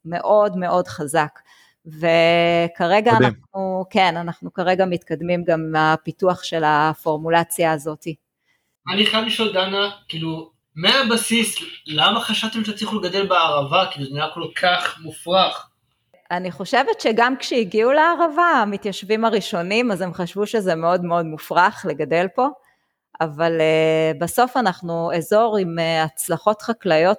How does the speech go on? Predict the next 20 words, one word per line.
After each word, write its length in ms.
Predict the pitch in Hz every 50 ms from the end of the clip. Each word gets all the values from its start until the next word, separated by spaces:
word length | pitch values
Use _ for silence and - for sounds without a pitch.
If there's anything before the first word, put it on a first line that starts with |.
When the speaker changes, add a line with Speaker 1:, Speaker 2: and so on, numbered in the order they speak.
| - -
Speaker 1:
מדהימות, 480 | 208 180 165 165 - 175 185 180 175 -
זאת 340 | - - - - - - -
אומרת, 360 | 160 151 156 156 156 160 160 - _ _ _ -
יש 200 | 165 196 196 -
פה, 960 | - - 247 240 233 226 220 220 220 214 214 208 208 208 202 202 196 190 - - - - - - - - - _ -
אנחנו 320 | 185 190 185 - 208 190
חיים 420 | - - - 220 196 214 247 269 254
פה 120 | - 277
חקלאות, 640 | 269 - 190 - - 196 165 170 190 196 165 - - - 151
ואנחנו 540 | 156 160 156 151 156 151 156 165 - 180 170
חיים 340 | - - 190 170 180 202 214
פה 180 | - 240 202
אתגרים, 680 | 170 170 170 160 180 170 160 180 208 233 254 262 262 233 185
ואנחנו 480 | 165 165 160 160 165 165 - - 160 165
מתמודדים 580 | 160 156 - 170 160 160 170 165 151 208 220
עם 180 | 220 220 208 180
אתגרים, 560 | 170 160 165 151 170 160 170 196 226 233 226 180
ויוצאים 400 | 170 160 160 160 - - 208 208
מפה 240 | 165 185 - 175
תוצאות 460 | 165 - 170 165 - - 170 180 202